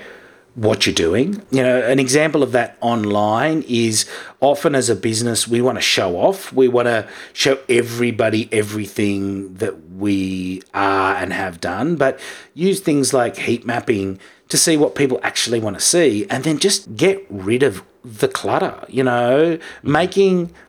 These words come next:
Speaker 1: the user experience really, really easy, uh,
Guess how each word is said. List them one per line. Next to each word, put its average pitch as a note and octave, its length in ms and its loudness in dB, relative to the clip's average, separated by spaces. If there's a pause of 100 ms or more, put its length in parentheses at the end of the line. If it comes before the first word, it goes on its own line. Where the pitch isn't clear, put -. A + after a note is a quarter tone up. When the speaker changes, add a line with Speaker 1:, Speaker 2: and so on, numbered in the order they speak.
(120)
Speaker 1:
the B2 140 0
user D3 500 2
experience B2+ 880 0
really, A#2+ 460 2
really G#2 380 -2
easy, G#2+ 640 -2 (140)
uh, - 80 -6